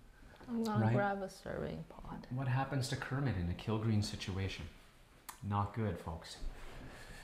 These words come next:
Speaker 2: That's why he sings the song, "It's Not Easy Being Green." All right, answers for, um, like dreaming of Tiger Spring near Hangzhou.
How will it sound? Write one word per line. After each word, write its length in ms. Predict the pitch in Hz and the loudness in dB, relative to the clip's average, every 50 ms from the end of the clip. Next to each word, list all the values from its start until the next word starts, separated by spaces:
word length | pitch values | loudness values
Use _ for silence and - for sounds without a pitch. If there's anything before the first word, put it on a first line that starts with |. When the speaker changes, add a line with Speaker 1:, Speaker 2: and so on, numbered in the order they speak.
| - - - - | -14 -14 2 6
Speaker 2:
That's 220 | 113 120 120 - | 6 6 6 6
why 100 | 131 120 | 6 6
he 160 | 107 120 117 | 8 6 6
sings 360 | 110 - - 131 120 120 110 | 6 4 4 6 6 6 6
the 80 | - 113 | 4 0
song, 340 | - - 113 113 120 113 104 | 2 4 4 4 6 6 4
"It's 160 | 104 104 - | 4 2 2
Not 160 | 123 120 120 120 | 2 4 4 6
Easy 220 | 123 127 120 127 | 6 6 6 6
Being 240 | 123 139 143 147 139 | 6 6 6 6 6
Green." 400 | 127 135 165 175 131 - - - - - - - - - - - - - - - - - | 6 6 6 6 4 2 0 -6 -12 -16 -20 -20 -20 -20 -20 -20 -20 -20 -18 -18 -8 0
All 140 | 110 110 113 | 4 6 8
right, 200 | 120 117 120 123 | 10 10 10 10
answers 440 | 107 104 117 123 123 - 160 143 - | 8 8 8 6 6 4 2 2 0
for, 640 | - - 135 123 117 117 113 113 110 107 107 107 - - - | 0 2 4 6 8 8 8 6 6 6 4 4 0 0 2
um, 600 | 107 107 104 104 104 104 98 98 98 98 98 95 92 - - - - - | 4 6 8 8 8 6 6 4 2 2 0 0 -2 -6 -10 -12 -10 -2
like 200 | 117 104 101 101 | 0 2 2 2
dreaming 380 | - - 120 120 123 127 123 117 | 0 2 4 4 6 4 4 2
of 200 | - 104 107 - | 0 -2 -6 -6
Tiger 340 | - - 110 107 117 110 120 104 | -6 -4 -2 -2 0 0 0 0
Spring 360 | - - - 113 98 92 90 | -2 -4 -4 -2 -2 0 0
near 140 | 92 92 92 | 0 0 0
Hangzhou. 400 | 90 101 104 107 104 107 107 - | 0 0 2 2 2 0 0 -4